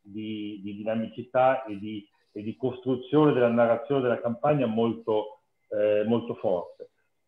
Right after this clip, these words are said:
Eh, però ha polarizzato e ha creato un dissenso altrettanto forte in una parte importante della popolazione. Sembrerebbe, eh, sempre con tutta la prudenza che è necessaria, che la forte partecipazione elettorale,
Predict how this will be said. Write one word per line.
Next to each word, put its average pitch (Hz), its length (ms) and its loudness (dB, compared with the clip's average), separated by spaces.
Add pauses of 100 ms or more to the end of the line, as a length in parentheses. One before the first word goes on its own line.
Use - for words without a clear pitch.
Eh, 120 800 2
però 139 560 4
ha 135 260 2
polarizzato 127 880 2
e 113 80 2
ha 107 120 -4
creato 113 720 0
un 104 380 -10
dissenso 123 540 -10
altrettanto 113 680 -6
forte 120 360 -2
in 104 80 -14
una 104 100 -8
parte 104 340 -8
importante 101 760 -10 (320)
della 110 160 -6
popolazione. 135 920 -2 (180)
Sembrerebbe, 131 1040 0 (300)
eh, 101 60 -14 (220)
sempre 120 260 -8
con 104 120 -8
tutta 123 220 -8
la 110 100 -2
prudenza 120 580 -4
che 101 100 -14
è - 20 -14
necessaria, 113 800 -2 (400)
che 120 80 -8
la 110 160 -4
forte 135 380 0
partecipazione 117 680 -8
elettorale, 117 640 0